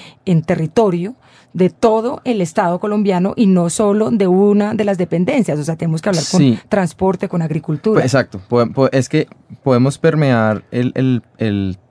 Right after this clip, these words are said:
Speaker 2: tema desde, digamos, desde el nivel ministerial,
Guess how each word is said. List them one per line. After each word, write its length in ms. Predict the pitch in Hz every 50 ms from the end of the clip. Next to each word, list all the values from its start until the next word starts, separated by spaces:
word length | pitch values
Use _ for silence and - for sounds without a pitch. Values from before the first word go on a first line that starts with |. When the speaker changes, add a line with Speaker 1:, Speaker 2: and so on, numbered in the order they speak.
| _ _ _ _ _ _ _
Speaker 2:
tema 380 | - 127 113 113 120 143 165 170
desde, 640 | 156 143 123 110 107 113 113 107 104 98 95 92 92
digamos, 300 | 87 90 92 92 95 101
desde 140 | 107 113 127
el 100 | 127 120
nivel 260 | 113 107 98 95 98
ministerial, 720 | 104 113 123 135 127 - - 110 98 95 95 92 117 165